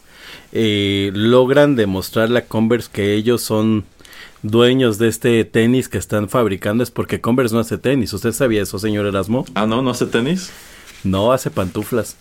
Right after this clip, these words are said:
Speaker 1: <laughs>
Speaker 2: ¿A poco?
Speaker 1: Resulta que la ca-, lleva una cantidad de poliéster la suela
Speaker 2: Ajá.
Speaker 1: que se la pusieron con un único fin, poderlo documentar ante las aduanas como pantuflas.
Speaker 2: Ujú.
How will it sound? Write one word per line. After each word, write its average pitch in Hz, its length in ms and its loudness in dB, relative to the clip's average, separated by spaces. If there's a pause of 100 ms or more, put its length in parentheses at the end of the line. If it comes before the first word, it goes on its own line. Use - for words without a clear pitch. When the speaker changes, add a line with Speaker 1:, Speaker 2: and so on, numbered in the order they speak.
(100)
Speaker 1:
<laughs> - 1040 0
Speaker 2:
¿A 160 120 -2 (280)
poco? - 80 2
Speaker 1:
Resulta 160 560 6
que 123 300 0 (640)
la 135 300 4
ca-, - 100 -14 (160)
lleva 160 320 6
una 175 160 4
cantidad 120 440 2
de 143 100 4
poliéster 117 600 0
la 120 160 2
suela 110 460 -2 (240)
Speaker 2:
Ajá. 120 280 -2
Speaker 1:
que 127 120 2
se 117 140 -2
la 117 180 2
pusieron 139 380 0
con 127 180 0
un 139 120 2
único 147 340 2
fin, 170 240 -2 (220)
poderlo 123 440 4
documentar 110 580 0
ante 123 260 -2
las 98 200 -2
aduanas 107 400 0
como 95 260 -2
pantuflas. 101 720 -6 (220)
Speaker 2:
Ujú. 107 300 0